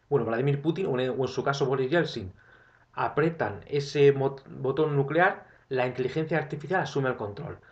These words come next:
La inteligencia artificial se pone en contacto en primer lugar con el, con el ministro de Defensa. Si no consigue contactar con él, se pondría en contacto con los oficiales generales. Si no,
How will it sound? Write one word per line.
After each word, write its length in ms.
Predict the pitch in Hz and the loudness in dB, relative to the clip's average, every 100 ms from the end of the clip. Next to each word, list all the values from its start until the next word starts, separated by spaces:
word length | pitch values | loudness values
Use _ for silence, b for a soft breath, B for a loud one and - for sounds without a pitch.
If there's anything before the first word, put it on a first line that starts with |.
| b | b
La 80 | 131 | -6
inteligencia 360 | 131 143 165 170 | 0 0 0 0
artificial 360 | 170 165 190 | -2 0 0
se 160 | - 139 | 0 -2
pone 220 | 147 147 | 0 -2
en 60 | 147 | 0
contacto 360 | 147 165 165 | 0 0 -2
en 40 | 139 | 0
primer 160 | 156 | 0
lugar 200 | 151 151 | 4 4
con 120 | 143 | 2
el, 160 | 131 131 | 0 0
con 120 | 135 | 0
el 80 | 127 | 0
ministro 300 | 127 143 143 | 0 0 2
de 80 | 135 | 2
Defensa. 480 | 127 190 190 220 - B B B | 2 -4 -2 -8 -8 B B B
Si 220 | - 139 | -8 -2
no 180 | 143 170 | 2 2
consigue 460 | 151 143 190 151 - | 0 0 2 2 2
contactar 560 | 123 120 120 160 143 | -2 -2 0 2 2
con 140 | 139 147 | 0 -2
él, 160 | 120 | -4
se 140 | - 139 | -6 -4
pondría 300 | 127 131 147 | -2 -2 -4
en 80 | |
contacto 640 | 147 127 123 147 143 - 113 | -4 -6 -6 -8 -8 -8 -4
con 220 | 160 139 | -2 -2
los 140 | 110 | -6
oficiales 360 | 104 - 143 143 | -12 -2 -2 0
generales. 540 | 147 151 185 202 214 B B B B B | 0 2 2 0 -8 B B B B B
Si 200 | - - | -12 -2
no, 280 | 156 202 - | 2 2 0